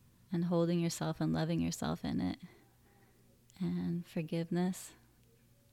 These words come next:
for yourself and for whoever, um, hurt you, and love for yourself and whoever hurt you,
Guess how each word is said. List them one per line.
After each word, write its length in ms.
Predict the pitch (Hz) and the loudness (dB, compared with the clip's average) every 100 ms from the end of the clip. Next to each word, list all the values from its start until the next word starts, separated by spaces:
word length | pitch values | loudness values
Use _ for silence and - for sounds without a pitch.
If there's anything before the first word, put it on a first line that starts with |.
| - - - _ _ - - | -20 -20 -20 _ _ -20 -20
for 160 | - 175 | -6 -2
yourself 540 | 165 - 165 160 - | -2 -2 -2 -2 -2
and 160 | 165 165 | -2 -2
for 160 | 170 | 0
whoever, 560 | 170 165 160 160 160 170 - - - - - - - | 2 4 4 2 0 -2 -6 -20 -20 -20 -20 -20 -10
um, 340 | 202 185 180 175 - - - - - | -6 -4 -4 -8 -16 -20 -20 -14 -8
hurt 160 | 170 | -4
you, 200 | 185 214 214 - - _ - - - - - - _ _ - - | -2 -2 -4 -14 -20 _ -20 -20 -20 -20 -20 -20 _ _ -16 -4
and 260 | 185 175 | -2 0
love 240 | 160 160 170 | 0 0 -2
for 140 | - | -2
yourself 480 | 170 175 - 180 175 170 | -2 -2 -4 -4 -2 0
and 100 | 180 | 0
whoever 320 | 170 165 170 | 0 -2 -2
hurt 260 | 170 - | -4 -4
you, 220 | 180 185 | -4 -2